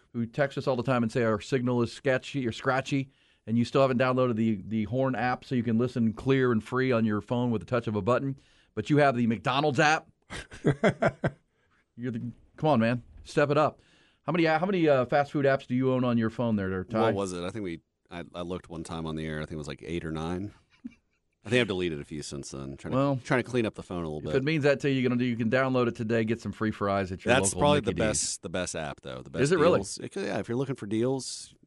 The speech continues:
Speaker 3: we're, you know, balling on a budget. Sometimes you gotta,
Speaker 2: Really?
Speaker 3: you can get a f-, on there at all times. If you buy a quarter pounder, you can get a free, a quarter pounder for, like, twenty-five cents.
Speaker 2: Not eating that.
Speaker 3: So I used to get two of those, a large fry,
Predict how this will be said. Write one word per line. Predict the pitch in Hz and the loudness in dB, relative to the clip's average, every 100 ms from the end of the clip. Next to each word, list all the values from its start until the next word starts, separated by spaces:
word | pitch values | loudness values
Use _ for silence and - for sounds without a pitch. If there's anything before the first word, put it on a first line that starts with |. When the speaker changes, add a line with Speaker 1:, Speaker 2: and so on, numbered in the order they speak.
| - | -20
Speaker 3:
we're, | - - 110 110 | -12 -2 0 -2
you | - 98 _ _ _ | -6 -14 _ _ _
know, | 110 | -4
balling | 87 107 110 | 2 4 4
on | 110 | 2
a | 101 | 2
budget. | 98 104 127 - | 2 0 -2 -4
Sometimes | 123 123 123 127 107 | -4 -4 -2 -2 -4
you | 95 | -4
gotta, | 98 98 95 - _ _ 135 | -2 -2 -4 -8 _ _ 2
Speaker 2:
Really? | 147 170 | 4 6
Speaker 3:
you | 135 | 4
can | 135 | 2
get | 123 | 2
a | 120 | 0
f-, | - _ - _ _ - | -2 _ -20 _ _ 0
on | 127 | 2
there | 139 139 131 | 4 2 2
at | |
all | 85 110 | 2 2
times. | 131 123 110 90 87 - | 2 0 0 0 -4 -6
If | 90 | -6
you | 98 90 | -6 -2
buy | 95 98 | 0 0
a | 95 | -2
quarter | - 107 95 | -6 -8 -6
pounder, | 101 90 78 73 73 _ _ | -8 -8 -8 -8 -12 _ _
you | 85 | -16
can | 85 | -10
get | 85 | -8
a | 76 | -10
free, | - 92 78 - | -10 -10 -8 -8
a | 87 | -6
quarter | - 101 | -4 -4
pounder | 98 90 | -2 -6
for, | - | -6
like, | 80 | -10
twenty-five | - 92 78 76 - | -8 -8 -6 -6 -6
cents. | 62 50 - | -8 -8 -2
Speaker 2:
Not | 110 110 | 2 2
eating | 120 110 | 2 2
that. | 104 95 - - | 0 0 -6 -8
Speaker 3:
So | 90 | -2
I | |
used | 90 - | -2 -2
to | |
get | 87 80 | -4 -4
two | 104 98 | -2 0
of | |
those, | 95 95 101 95 | 2 2 0 -2
a | 82 | -2
large | 87 92 | -2 -2
fry, | - 92 90 98 104 101 | -4 -6 -4 -2 -4 -6